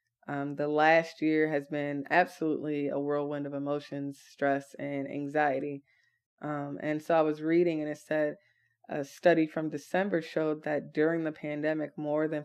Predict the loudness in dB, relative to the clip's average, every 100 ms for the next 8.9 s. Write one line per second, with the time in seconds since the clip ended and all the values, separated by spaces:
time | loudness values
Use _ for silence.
0 | -2 0 0 -4 -10 -10 -10 -8 -10 -6
1 | -4 -4 -4 -6 -8 _ _ _ _ -10
2 | -8 -8 -4 -2 -2 -2 2 4 4 4
3 | 2 4 2 0 -4 0 2 2 2 0
4 | 0 -4 -12 -14 -20 _ -4 -2 -2 -4
5 | -6 -4 -4 -4 -6 -4 -2 0 -2 -6
6 | -12 _ _ -6 -2 0 2 2 2 0
7 | -4 -4 0 0 -2 -12 -14 _ _ _
8 | _ -12 -8 -2 -2 0 0 0